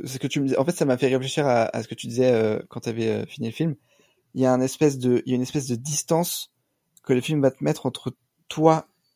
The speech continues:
et le film, parce que tout est hyper léché et tout, et dans ce genre de film qui est genre une romance,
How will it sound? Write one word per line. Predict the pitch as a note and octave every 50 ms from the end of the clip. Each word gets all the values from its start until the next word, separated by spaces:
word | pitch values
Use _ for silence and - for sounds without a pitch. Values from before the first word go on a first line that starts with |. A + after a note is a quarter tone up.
| _ _ _ _
et | - C3 C3 B2+
le | B2+ B2 A#2+
film, | - - - D#3+ F3+ F3+ C#3+ B2 - _ _ _ _ _ _ _ _ _ _ _ _
parce | - - -
que | - D3 A#2+
tout | - - _ - F#3 - - -
est | D3 C#3 C3 - - _ _ _ _ _ _ _ _
hyper | C#3+ C#3+ - _ D#3+ D3 D3 C#3+ - - - _ _ _ _ _ _ - - - -
léché | C3+ B2+ C3 C#3+ C#3+ - - D#3+ D3 C#3+
et | C3+
tout, | - - F3+ G3+ - -
et | C3 C3 B2+
dans | B2+ B2+
ce | B2+ - C#3 C3
genre | B2 D3 D#3 D3
de | C#3+ C#3+
film | C#3 - - F3+ F3 D3+
qui | - -
est | B2
genre | B2 A#2+ A#2 A#2
une | A2+
romance, | A2 A2+ A2+ A#2+ C3 E3 G3+ - - - -